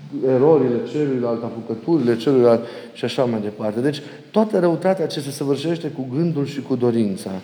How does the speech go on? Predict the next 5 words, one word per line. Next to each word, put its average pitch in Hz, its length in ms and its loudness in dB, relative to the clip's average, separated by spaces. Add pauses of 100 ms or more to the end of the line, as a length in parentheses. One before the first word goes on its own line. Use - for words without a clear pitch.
(540)
Și - 160 -6
începutul 165 840 -2 (580)
a 117 140 -4
toate 123 400 -2
este 107 600 -2